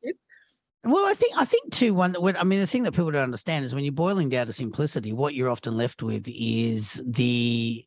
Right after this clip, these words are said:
Speaker 2: is the need to create something quite extraordinary with, with nothing. I mean, you can,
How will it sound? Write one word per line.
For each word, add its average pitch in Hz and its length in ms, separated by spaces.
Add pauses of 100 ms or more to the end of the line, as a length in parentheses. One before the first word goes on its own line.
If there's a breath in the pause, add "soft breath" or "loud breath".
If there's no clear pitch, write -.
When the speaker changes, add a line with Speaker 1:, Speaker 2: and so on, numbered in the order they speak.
(120)
Speaker 2:
is 120 380
the 123 200
need 123 920
to - 200
create 123 400
something 120 280
quite 117 280
extraordinary 123 720
with, 113 300
with 120 260
nothing. 117 540
I - 20
mean, 131 240
you 139 100
can, 135 380